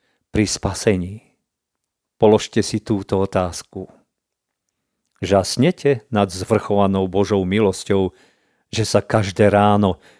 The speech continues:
prebúdzate ako veriaci v Krista? Žasnete? Skutočná spasiteľná viera je dôkazom číslo jeden, že ste znovu zrodení.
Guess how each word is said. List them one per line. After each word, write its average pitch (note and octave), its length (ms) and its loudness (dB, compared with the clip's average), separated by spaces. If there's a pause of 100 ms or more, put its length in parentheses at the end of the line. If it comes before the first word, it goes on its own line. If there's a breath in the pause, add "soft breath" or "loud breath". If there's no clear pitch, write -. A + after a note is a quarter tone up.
(200 soft breath)
prebúdzate G#2+ 720 2
ako F#2 240 -2
veriaci G2+ 480 4
v - 80 -18
Krista? - 420 -4 (540)
Žasnete? C3 640 -6 (800)
Skutočná G2+ 800 -2
spasiteľná G#2+ 840 -2
viera B2 420 0
je G2+ 80 0
dôkazom B2 720 2
číslo A#2+ 480 -4
jeden, G#2 400 2 (460 soft breath)
že G#2+ 180 2
ste G#2 380 4
znovu G#2+ 400 2
zrodení. G2+ 800 0